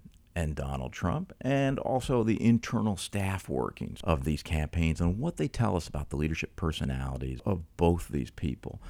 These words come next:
Uh, Ken is not an access journalist. He has great sources, but he's a fearless reporter.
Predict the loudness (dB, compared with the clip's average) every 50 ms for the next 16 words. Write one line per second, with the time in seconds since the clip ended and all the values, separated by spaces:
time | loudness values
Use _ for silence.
0 | -14 -12 -14 -14 -10 -6 -6 -6 -4 0 2 2 4 4 2 2 2 2 2 2
1 | 4 2 2 0 0 0 -2 -2 -2 -2 -4 0 2 2 2 2 0 -6 -14 -18
2 | -20 -20 -20 -20 -20 -20 -16 _ -6 0 4 6 6 8 8 6 6 4 2 0
3 | -4 2 2 4 4 4 4 4 4 4 2 2 0 -2 0 0 2 2 0 -2
4 | -2 0 2 2 2 0 0 -2 -2 -2 -4 -10 -16 -20 -10 -6 -4 -2 0 0
5 | -2 -2 -4 -2 0 2 2 4 2 2 0 0 -2 -4 -8 -10 -4 -2 -2 0
6 | 2 2 2 2 2 2 0 0 0